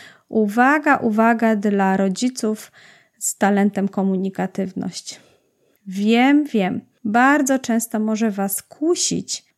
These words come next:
by to, co napisało dziecko, napisać troszkę innymi słowami, jeszcze lepszymi,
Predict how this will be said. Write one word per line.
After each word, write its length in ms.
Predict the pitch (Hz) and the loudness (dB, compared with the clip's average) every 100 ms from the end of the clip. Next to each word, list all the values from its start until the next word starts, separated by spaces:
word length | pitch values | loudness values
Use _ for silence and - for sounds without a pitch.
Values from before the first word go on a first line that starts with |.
| - | -6
by 500 | 202 220 214 214 214 - | 2 4 4 2 -2 -6
to, 160 | 269 294 | -4 -2
co 160 | 302 | 2
napisało 720 | 254 226 226 - 240 220 208 | 2 0 -4 -2 0 2 0
dziecko, 840 | 190 202 190 - - 233 269 330 _ - | 0 0 -2 -4 -4 0 0 -2 _ -6
napisać 520 | 208 - - 247 247 | -6 -6 -4 -4 -4
troszkę 400 | - 285 - 294 | -6 -6 -2 -4
innymi 580 | 285 285 294 302 294 233 | -2 2 4 6 6 4
słowami, 640 | - 214 196 190 185 190 - _ | 0 -6 -2 -2 -2 -6 -8 _
jeszcze 420 | 220 269 - - | -2 -2 -2 -4
lepszymi, 720 | 302 330 - - 262 202 190 | -4 -4 -4 0 2 2 -2